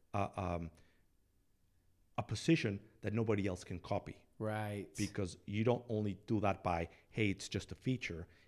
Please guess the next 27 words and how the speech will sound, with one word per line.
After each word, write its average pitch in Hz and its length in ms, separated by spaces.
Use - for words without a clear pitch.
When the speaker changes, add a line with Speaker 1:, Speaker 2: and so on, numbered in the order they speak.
Speaker 1:
It's - 180
a - 40
series 147 800
of 92 80
activities 90 640
Speaker 2:
Yeah. 90 180
Speaker 1:
that 104 120
allows 131 520
you 131 100
to - 120
deliver 95 340
some 101 180
of 90 60
those 90 180
benefits 85 540
that 101 300
if - 120
somebody 113 220
tried 107 180
to 85 60
copy 123 320
you, 92 100
they 92 120
would 87 160
just - 240
probably 82 260
fail. - 300